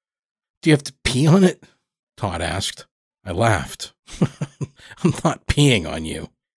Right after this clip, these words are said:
He cracked the kind of smile that made me love him. "Guess we're not at that stage of our relationship yet." I rolled my eyes and got up.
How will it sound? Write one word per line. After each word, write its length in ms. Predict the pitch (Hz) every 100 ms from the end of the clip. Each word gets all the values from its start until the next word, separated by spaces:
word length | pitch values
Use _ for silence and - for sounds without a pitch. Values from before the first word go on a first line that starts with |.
| _
He 80 | 139
cracked 320 | - 120 -
the 80 | -
kind 180 | 117
of 80 | 85
smile 440 | - 147 156 107 90
that 120 | 95
made 220 | 110 98
me 100 | 90
love 300 | 98 127 110
him. 180 | - - _ _ _ _ _ _ -
"Guess 260 | 170 -
we're 280 | 165 156 139 139
not 300 | 156 151 147
at 120 | 143 131
that 180 | 139
stage 360 | - - 143 127
of 100 | 127
our 140 | 139
relationship 760 | 120 113 131 - 110 - 131 -
yet." 340 | 107 101 - - _ _ _ _ _ _
I 60 | 127
rolled 280 | 113 117 90
my 180 | 90 113
eyes 400 | 110 82 80 95
and 260 | 85 80
got 240 | - 92 104
up. 260 | 80 -